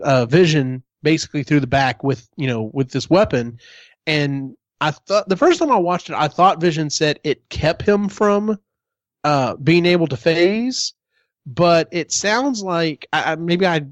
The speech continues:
heard it just because of what happens in the rest of the movie. It's keeping him from phasing. Like, he's injured enough that he's not able to do it. 'Cause I'm gonna be quite honest, Vision was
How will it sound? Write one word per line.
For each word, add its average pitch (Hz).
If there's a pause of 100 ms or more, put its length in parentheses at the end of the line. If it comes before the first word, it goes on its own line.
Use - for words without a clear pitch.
(180)
heard 143
it 135
just 131
because 135
of 120
what 123
happens 139
in 135
the 131
rest 127
of 131
the 160
movie. 180
It's 143
keeping 208
him 117
from 113
phasing. 110
Like, 117
he's 156
injured 165
enough 143
that 120 (380)
he's 185
not 170
able 147
to 139
do 156
it. 123
'Cause 139 (520)
I'm 339
gonna 370
be 339
quite 226
honest, 170
Vision 311
was 131